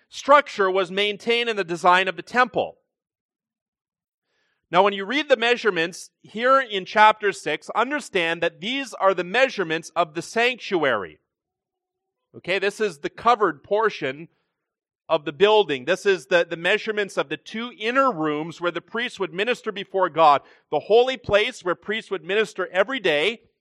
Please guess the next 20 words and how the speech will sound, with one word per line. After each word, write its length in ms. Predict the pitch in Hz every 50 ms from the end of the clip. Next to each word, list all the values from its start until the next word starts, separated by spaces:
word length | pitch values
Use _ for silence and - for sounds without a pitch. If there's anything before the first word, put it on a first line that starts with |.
| _ _ _ _ _ _ _ _ _ _ _ _ _ _ _ _ _ _ -
and 160 | 160 170 170
then 180 | 180 180 180
the 100 | 175 175
most 420 | 170 170 196 247 294 294 254 - -
holy 340 | - 170 170 165 156 156 143
place, 420 | - - 143 143 165 220 220 -
the 100 | - 165
Holy 360 | - - 196 220 247 269 277
of 80 | 277 247
Holies, 440 | 202 185 185 175 165 170 180 160 -
where 120 | 180 170
the 80 | 156 143
high 240 | 160 190 220 247
priest 340 | 240 - 226 226 220 - -
would 100 | 202 180 -
only 260 | 196 202 233 254 254
go 180 | 202 208 214 202
once 380 | 175 165 185 214 233 202 -
a 80 | 220 202
year 400 | 170 185 202 196 175 117 85 -